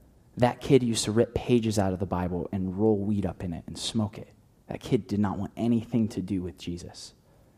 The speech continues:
But God, in his power, changed that kid's heart. He changed that kid's heart through the story of one man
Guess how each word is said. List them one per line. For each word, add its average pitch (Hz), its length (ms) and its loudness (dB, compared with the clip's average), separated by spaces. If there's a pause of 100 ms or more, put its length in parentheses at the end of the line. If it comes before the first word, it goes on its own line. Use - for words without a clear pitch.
(600)
But - 300 -6
God, 127 500 2 (880)
in - 120 -4
his - 200 -2
power, 110 560 2 (1900)
changed 117 460 0
that 120 300 -2
kid's 120 240 0
heart. - 360 0 (2500)
He - 100 -20
changed 113 400 0
that 131 240 4
kid's - 260 -2
heart - 340 4 (1700)
through 131 180 0
the 113 100 4
story 127 460 4
of 101 100 0
one 113 300 2
man 101 280 0